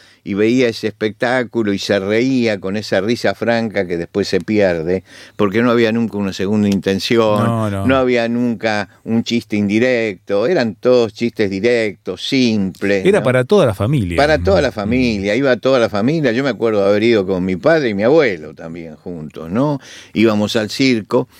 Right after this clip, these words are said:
Speaker 1: y nos divertíamos todos, sobre todo, por supuesto, era la diversión de los chicos.
Speaker 2: Ujú.
Speaker 1: Y ahí no nos cuestionábamos muchas cosas.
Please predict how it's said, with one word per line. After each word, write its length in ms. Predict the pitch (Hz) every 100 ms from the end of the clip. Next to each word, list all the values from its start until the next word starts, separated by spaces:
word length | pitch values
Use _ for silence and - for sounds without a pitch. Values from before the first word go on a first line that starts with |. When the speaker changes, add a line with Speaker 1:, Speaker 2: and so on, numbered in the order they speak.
| - _ - -
Speaker 1:
y 140 | 135 123
nos 140 | 117
divertíamos 680 | 117 113 107 143 151 139 107
todos, 460 | 131 107 95 95 92
sobre 400 | - 175 208 190
todo, 480 | 147 135 143 151 147
por 160 | - 117
supuesto, 720 | - 123 107 104 107 127 135 _ _ _
era 200 | 104 110
la 120 | 123 98
diversión 880 | 95 95 90 - 101 104 104 80
de 100 | 92
los 160 | 90 -
chicos. 420 | 80 64 - -
Speaker 2:
Ujú. 280 | 107 90 85 85 -
Speaker 1:
Y 80 | -
ahí 220 | 214 196
no 120 | 214 208
nos 140 | 165
cuestionábamos 720 | - 123 113 110 113 107 92 78
muchas 320 | 98 87 78
cosas. 520 | - 110 - - -